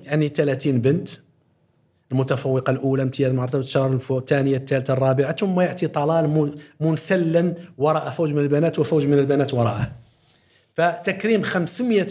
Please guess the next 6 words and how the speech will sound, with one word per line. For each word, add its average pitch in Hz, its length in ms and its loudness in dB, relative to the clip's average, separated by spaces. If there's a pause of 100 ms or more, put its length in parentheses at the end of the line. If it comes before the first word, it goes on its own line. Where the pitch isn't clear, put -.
بنت 247 300 2 (180)
مع 196 200 -2
عشرة 202 600 0
رجال، 110 300 0 (560)
المتفوقين 190 680 2
النساء. 135 340 -2